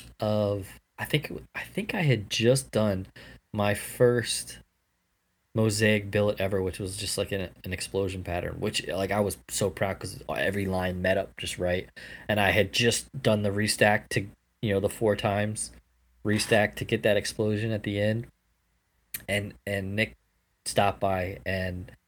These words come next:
like, we're, Ilya's working on a katana and talking to him all, and then he comes, "Oh, what you working on?" I was like, "Oh, this is my first mosaic." I was all excited to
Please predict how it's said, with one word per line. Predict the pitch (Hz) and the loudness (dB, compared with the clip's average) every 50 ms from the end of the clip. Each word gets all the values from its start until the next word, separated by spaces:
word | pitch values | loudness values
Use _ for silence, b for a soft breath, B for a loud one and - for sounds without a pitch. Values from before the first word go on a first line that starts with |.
| _ _ _ | _ _ _
like, | 107 101 98 - - - - _ _ _ _ - | -2 -2 -2 -4 -8 -12 -16 _ _ _ _ 4
we're, | 127 127 117 123 - - - - - | 4 4 4 2 -4 -14 -14 0 4
Ilya's | 135 131 127 120 113 - - - - _ _ _ _ _ _ - | 6 8 8 8 6 4 0 -6 -12 _ _ _ _ _ _ 2
working | 143 131 127 131 135 120 | 4 4 4 4 4 2
on | 113 | 2
a | 110 | 0
katana | - 117 - - 120 117 113 113 110 110 | -4 -4 0 2 2 4 4 2 2 0
and | 110 110 - | 0 -2 -2
talking | - 117 107 - 107 | -4 -4 -4 -4 -4
to | 110 110 | -4 -2
him | 110 110 | -2 -2
all, | 113 113 | -2 -2
and | 110 110 107 | -2 -2 -2
then | 107 107 | -2 -2
he | 104 | -2
comes, | - - 131 135 | 0 0 0 0
"Oh, | - 226 262 294 320 | 2 2 2 2 4
what | 311 330 349 349 - | 4 4 4 6 6
you | 349 | 6
working | 320 330 - - 214 | 6 6 6 6 6
on?" | 180 151 131 | 6 6 6
I | 135 | 4
was | 135 - | 4 2
like, | - - | 0 -2
"Oh, | 131 - 131 | 0 0 0
this | 247 240 - | 0 -2 -2
is | |
my | 247 240 - 233 | -4 -4 -4 -2
first | - 247 233 - | -2 -2 -4 -2
mosaic." | - 233 214 220 240 240 - - | -2 -2 2 4 4 4 4 4
I | 151 | 2
was | 139 131 | 4 4
all | 127 127 | 2 2
excited | 127 - 127 123 | 2 2 2 2
to | 120 | 0